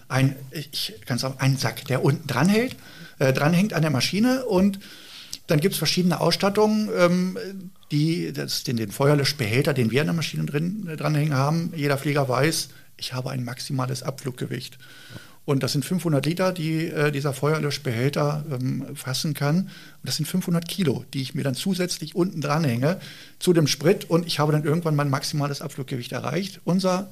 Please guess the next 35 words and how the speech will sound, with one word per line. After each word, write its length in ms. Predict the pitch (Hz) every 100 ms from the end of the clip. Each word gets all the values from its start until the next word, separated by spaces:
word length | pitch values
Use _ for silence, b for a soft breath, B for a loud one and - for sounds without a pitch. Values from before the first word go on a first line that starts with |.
| -
ist 260 | 151 -
mit 140 | 131 127
einer 180 | 120 113
Waage 360 | 117 110 135 165
ausgestattet, 640 | 196 170 165 - 180 202 196 B B B B
sodass, 280 | 127 131
wenn 80 | 143
ich 100 | 127
dann 120 | 127
Pitch 240 | 113 135 -
ziehe, 340 | - 151 202
wenn 100 | 147
ich 100 | 117
also 140 | 135 120
Leistung 480 | 123 143 - 139 127
ziehe 460 | - 156 202 202
und 140 | 160 139
ich 100 | -
ziehe 240 | 165 180
jetzt 160 | 180 175
das 100 | 165
Gewicht, 400 | 151 160 175 - B B B B
kann 180 | - 151
ich 120 | 151
sehen, 380 | 135 147 175 170 - - - 143
schaffe 360 | 127 - 113 151
ich 80 | 160
das 280 | 170 170 190
oder 200 | 135 127
schaffe 300 | - 127 135
ich's 120 | -
nicht? 440 | 147 196 - - -
Schaffe 280 | 147 143
ich's 140 | 143 -
nicht, 260 | 156 165